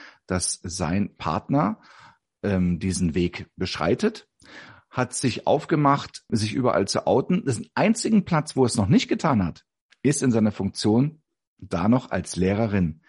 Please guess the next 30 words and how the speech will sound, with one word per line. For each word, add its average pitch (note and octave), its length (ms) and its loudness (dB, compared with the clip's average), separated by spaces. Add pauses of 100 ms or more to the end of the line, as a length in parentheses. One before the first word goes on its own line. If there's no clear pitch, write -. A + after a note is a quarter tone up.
(260)
Er F#2 120 0
hat G#2 120 -4
sich A2 100 -4
in G#2+ 100 4
der F#2+ 100 2
Schule C3+ 380 0
noch G#2 180 0
nicht A2+ 260 2
geoutet. G#2+ 520 0 (500)
Ist A#2+ 220 2
das F3+ 200 2
so, E3+ 340 6 (400)
wenn F#2+ 200 2
man B2+ 160 6
sich A2+ 180 0
entscheidet, G#2 580 2
so A2 120 2
einen G2 240 4
radikalen G2+ 640 0
Schnitt A2+ 240 -2
zu - 140 0
machen, A2 340 2
der F#2 640 2
nach F#2+ 200 -4
außen G2 520 0 (120)
sichtbar G2+ 680 -4
ist, - 240 -6
also D#2 200 -4
nicht D#2+ 300 -6
eine, D2 280 -12